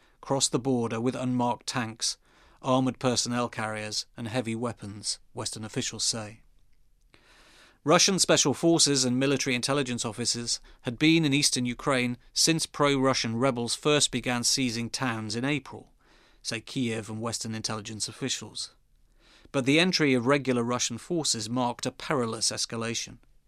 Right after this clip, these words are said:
"At that point, we were no longer talking of an anti-terrorist operation," as Kiev termed its fight against the separatists,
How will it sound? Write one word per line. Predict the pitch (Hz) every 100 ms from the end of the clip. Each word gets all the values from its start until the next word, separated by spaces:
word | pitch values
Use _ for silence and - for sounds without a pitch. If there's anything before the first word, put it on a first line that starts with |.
| _ - - _ _ -
"At | 135
that | 156 190
point, | - 165 147 - _ _ -
we | 156
were | 160
no | 160
longer | 156 160 151 131
talking | 151 135 127 123
of | 117
an |
anti-terrorist | 120 127 151 - 185 180 120 113
operation," | 120 - 107 110 104 - 110 - _ _
as | 117
Kiev | - - 110 104
termed | - 113 107
its | 107 -
fight | 117 117 104
against | - 110 -
the | 107
separatists, | 123 - 110 107 - -